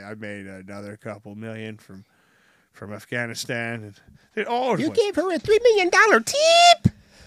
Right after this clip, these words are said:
Speaker 1: Dude, and now this motherfucker is making child paintings and selling them for more than Picasso. You gotta love it, dude. You
Speaker 2: Hey,
Speaker 1: gotta love this
Speaker 2: nice.
Speaker 1: Biden stuff. You have to love it. But the F B I,
Speaker 2: It's a great family.
Speaker 1: the fake Biden investigators are gonna cover this one right up.
Speaker 2: Mm-hmm.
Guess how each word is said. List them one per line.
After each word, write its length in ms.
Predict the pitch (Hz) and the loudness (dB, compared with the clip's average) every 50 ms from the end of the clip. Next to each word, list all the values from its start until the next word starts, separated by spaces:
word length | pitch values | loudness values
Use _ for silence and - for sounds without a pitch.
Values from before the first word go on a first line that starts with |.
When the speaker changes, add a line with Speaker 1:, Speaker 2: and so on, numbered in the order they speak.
| - - | -14 -4
Speaker 1:
Dude, 200 | - 208 214 190 | -2 0 0 0
and 120 | 170 165 | 0 -2
now 200 | 160 160 175 196 | 2 4 4 4
this 180 | 190 196 185 - | 4 2 -2 -2
motherfucker 580 | 196 180 165 151 139 - - 151 147 - 160 147 | -4 -4 -6 -6 -6 0 0 0 0 0 -6 -6
is 140 | 139 - | -6 -6
making 280 | 139 135 123 123 117 113 | -6 -8 -8 -8 -8 -8
child 500 | - - - 143 131 139 143 143 139 _ | -8 -4 -2 0 0 0 0 -2 -4 _
paintings 640 | - - 139 135 131 123 120 101 98 - - - _ _ | -14 -14 -12 -12 -12 -12 -14 -16 -14 -14 -14 -16 _ _
and 120 | 110 107 | -10 -8
selling 320 | - - 135 127 127 127 | -6 -6 -6 -6 -8 -8
them 100 | 127 127 | -10 -10
for 180 | 117 - - 123 117 | -12 -12 -12 -12 -10
more 160 | 120 120 117 | -10 -10 -10
than 120 | 113 113 | -10 -12
Picasso. 460 | 110 120 110 - 120 113 113 - - 123 | -14 -14 -10 -8 -8 -8 -6 -8 -8 -8
You 80 | 131 | -6
gotta 160 | 160 226 311 | -4 -4 -4
love 240 | 330 247 262 302 311 | -4 -4 -4 -4 -4
it, 80 | 214 - | -4 -8
dude. 140 | - - 180 | -8 -10 -10
You 60 | 208 | -8
Speaker 2:
Hey, 80 | 349 339 | -6 -4
Speaker 1:
gotta 180 | 135 143 160 | -4 -4 -4
love 220 | 160 147 151 165 208 | -4 -2 -2 -2 0
this 200 | 208 165 - - | -2 -4 -4 -4
Speaker 2:
nice. 200 | 143 131 135 127 | -2 -2 -2 -4
Speaker 1:
Biden 80 | 120 110 | -4 -8
stuff. 300 | - - 98 92 - _ | -12 -12 -12 -14 -16 _
You 140 | - 120 123 | -14 -14 -10
have 300 | 98 101 151 160 156 - | -4 0 0 0 0 0
to 80 | - 160 | -4 -4
love 260 | 143 147 147 131 113 | -2 -2 -2 -2 -4
it. 80 | 104 - | -10 -8
But 120 | - 156 131 | -8 -8 -6
the 160 | 165 175 202 | -2 0 0
F 140 | 214 190 - | 0 0 0
B 140 | 226 214 | 0 2
I, 220 | 208 208 202 190 175 | 2 4 4 4 2
Speaker 2:
It's 140 | 160 135 - | 2 -2 -6
a 40 | |
great 240 | 233 208 233 202 151 | -4 0 0 0 0
family. 380 | - - 107 104 107 110 110 92 - | 0 0 0 0 0 0 -4 -4 -6
Speaker 1:
the 80 | 147 - | -10 -8
fake 280 | - - 185 185 - | -4 -2 -2 -2 0
Biden 280 | - 185 180 185 185 180 | 0 0 0 0 0 -2
investigators 680 | 170 156 156 156 151 143 - 143 135 143 143 147 139 123 | -6 -6 -4 -4 -4 -4 -6 -6 -4 -4 -2 -2 -4 -6
are 20 | 131 | -6
gonna 140 | 131 123 | -8 -8
cover 320 | - - 151 147 147 160 156 | -6 -2 -2 -2 -2 -2 -6
this 200 | 156 147 - - | -6 -8 -8 -8
one 300 | 151 135 127 123 120 120 | -10 -10 -10 -10 -10 -6
right 320 | 131 151 180 214 240 233 220 | -2 0 2 2 2 4 4
up. 280 | 190 180 185 180 - | 4 4 2 0 -4
Speaker 2:
Mm-hmm. 300 | 120 113 110 123 151 185 | -10 -8 -6 -6 -8 -8